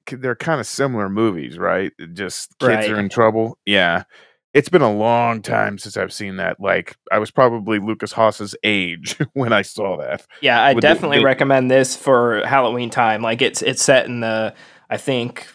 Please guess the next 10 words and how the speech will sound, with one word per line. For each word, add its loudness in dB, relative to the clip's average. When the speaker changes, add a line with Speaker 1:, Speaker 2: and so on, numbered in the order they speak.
Speaker 2:
mid -2
fifties -2
or 0
early 0
sixties. -6
Speaker 1:
Hmm. -6
Speaker 2:
Uh, -2
and -8
there, -2
it's -6